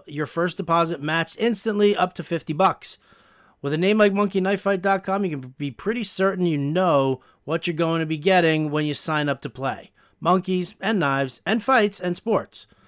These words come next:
Sign up and play today at monkey knife fight dot com. Play, play M K effing win.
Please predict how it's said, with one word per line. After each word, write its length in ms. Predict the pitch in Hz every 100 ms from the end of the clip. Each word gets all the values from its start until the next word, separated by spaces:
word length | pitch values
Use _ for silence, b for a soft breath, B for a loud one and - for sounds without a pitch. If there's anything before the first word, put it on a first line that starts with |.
| b b
Sign 280 | 160 202 226
up 100 | 214
and 120 | 196
play 200 | 202 208
today 360 | 190 175 180
at 100 | 156
monkey 240 | 143 180 185
knife 240 | 175 180
fight 300 | - 175 147
dot 240 | 156 160 -
com. 340 | 165 143 120
Play, 360 | 165 147 139 - _ _ _ b b
play 260 | - 220 -
M 240 | 190 233 226
K 360 | - 214 214 -
effing 720 | 220 220 165 151 156 - -
win. 540 | 147 202 190 101 90